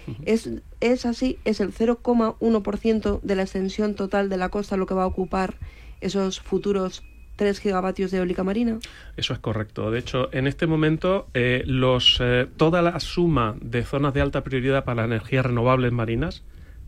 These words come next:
Speaker 1: la suma completa está en torno a unos cinco mil kilómetros cuadrados. Eso es, eh, menos del cero coma cinco por ciento de la superficie del mar territorial.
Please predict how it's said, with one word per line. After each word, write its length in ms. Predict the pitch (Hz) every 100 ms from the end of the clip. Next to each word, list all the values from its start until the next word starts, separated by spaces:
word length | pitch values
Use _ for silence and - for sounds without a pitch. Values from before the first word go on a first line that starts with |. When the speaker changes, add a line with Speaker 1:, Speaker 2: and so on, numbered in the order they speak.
| - -
Speaker 1:
la 180 | - 127
suma 240 | 160 156
completa 460 | 151 135 143 147 175
está 360 | - 127 - 135
en 100 | 135
torno 160 | 143
a 20 |
unos 160 | 143 113
cinco 300 | - 127 120
mil 180 | 127 120
kilómetros 420 | 107 107 107 -
cuadrados. 380 | - 98 107 107
Eso 120 | 131
es, 260 | 131 135 - - - - -
eh, 180 | - 123
menos 240 | 123 139 139
del 140 | 123
cero 180 | - 131
coma 220 | 131 120
cinco 300 | - 127 123
por 180 | 117 107
ciento 500 | 135 135 143 190 - -
de 380 | 110 113 110
la 80 | 110
superficie 440 | 107 113 107 127 139
del 140 | 117
mar 160 | 117 113
territorial. 600 | 113 110 104 104 104